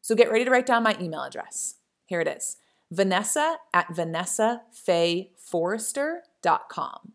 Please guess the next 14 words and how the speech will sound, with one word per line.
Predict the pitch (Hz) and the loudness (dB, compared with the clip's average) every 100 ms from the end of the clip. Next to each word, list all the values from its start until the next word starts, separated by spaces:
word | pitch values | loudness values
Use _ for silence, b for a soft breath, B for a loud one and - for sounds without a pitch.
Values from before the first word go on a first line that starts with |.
| - | -10
I'll | 170 | -6
spell | - 123 - | -6 -6 -10
it. | - - _ _ - | -12 -18 _ _ -6
That's | 170 170 - | -6 -4 -8
V | 160 196 220 294 269 | -2 0 0 -2 0
A | 190 214 - | 2 2 0
N | 180 156 175 208 _ _ | -4 -4 -6 -10 _ _
E | 196 214 254 285 - | -4 -2 -2 -6 0
S | 185 214 - - | 0 2 -2 -2
S | 175 208 - - - | -2 -2 -2 -6 -4
A | 170 160 160 233 - _ _ - | -2 0 -2 -4 -10 _ _ 4
at | 247 254 - - - _ _ _ _ - | 6 6 2 -12 -12 _ _ _ _ -12
V | 165 170 185 202 254 - 180 | -6 -2 0 0 -4 -4 -2
A | 175 254 | 0 -2